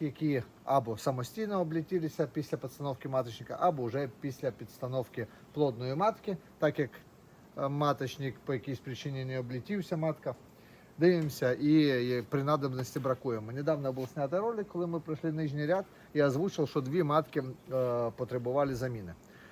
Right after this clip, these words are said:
Одна, е, сім'я, то не дві матки, а дві сім'ї потребували заміни. В одній там були, коротше, матка пропала, натягли маточники, і другу, коротше, недобре сіяла. І зараз ми вже дійшли, е, ще с-,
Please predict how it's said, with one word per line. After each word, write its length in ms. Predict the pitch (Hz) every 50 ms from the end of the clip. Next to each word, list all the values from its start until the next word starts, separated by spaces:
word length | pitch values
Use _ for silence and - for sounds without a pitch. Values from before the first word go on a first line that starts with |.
| - - - - -
Одна, 580 | 131 135 143 143 156 151 131 113 104 101 101 107 107 107 107 107 107 104 104 104 107
е, 40 | 104
сім'я, 540 | - - 143 131 123 127 123 110 101 98 95 -
то 100 | - 139
не 140 | 131 131 135
дві 160 | 131 151 190
матки, 400 | 175 147 117 101 92 - - 117 - -
а 420 | 110 113 117 113 113 110 110 110 104 107
дві 160 | 120 135 147
сім'ї 340 | 135 - - 139 135 143 143
потребували 640 | 135 - 104 - - 101 101 107 104 107 104 104
заміни. 400 | 101 98 107 107 107 104 101 113
В 60 | 120 143
одній 220 | 135 123 127 113
там 180 | - 107 104 104
були, 200 | 113 113 104 101
коротше, 320 | - 113 110 104 - 120
матка 320 | 117 120 120 113 - -
пропала, 500 | 104 - 123 110 - 127 117 104 98 95 - - - - - -
натягли 420 | 135 120 - 131 113 98 101 131
маточники, 640 | 160 220 262 233 233 180 - - 151 131 - 156
і 260 | 143 - 247 226 160 117
другу, 280 | 107 123 131 120 113
коротше, 360 | 107 - 110 110 101 - 120
недобре 380 | 113 113 110 127 127 117 120 117
сіяла. 400 | - - - 113 101 95 95 90 - - - - - - - - - -
І 200 | - 220 269 247
зараз 320 | 190 202 220 220 208 -
ми 140 | 190 190 196
вже 140 | 185 170 190
дійшли, 500 | 165 170 165 - - 185 170 156 135 120 - - - - - - - 147
е, 840 | 139 139 131 127 127 123 123 123 123 120 120 117 117 113 113 113 - - - 156
ще 240 | - - - 170
с-, 380 | 147 127 - - - - -